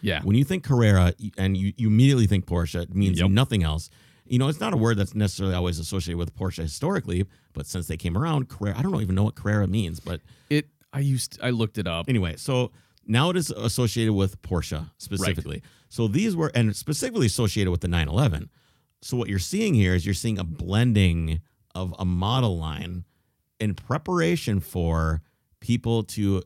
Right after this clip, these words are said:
Speaker 2: accept, be forced to accept
Speaker 1: Yeah.
Speaker 2: that the nine eleven and in its current form with a flat six engine will be going away.
Speaker 1: Yeah,
Speaker 2: In-,
Speaker 1: no, I,
Speaker 2: in-,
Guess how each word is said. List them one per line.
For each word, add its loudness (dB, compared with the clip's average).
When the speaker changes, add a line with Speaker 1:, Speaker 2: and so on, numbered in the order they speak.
Speaker 2:
accept, -4
be -2
forced -2
to 0
accept 0
Speaker 1:
Yeah. -4
Speaker 2:
that 2
the 2
nine 4
eleven 2
and -4
in 2
its -2
current -2
form 0
with -4
a -8
flat -6
six -8
engine 0
will -4
be 0
going -2
away. -6
Speaker 1:
Yeah, 6
Speaker 2:
In-, 4
Speaker 1:
no, 8
I, 8
Speaker 2:
in-, 2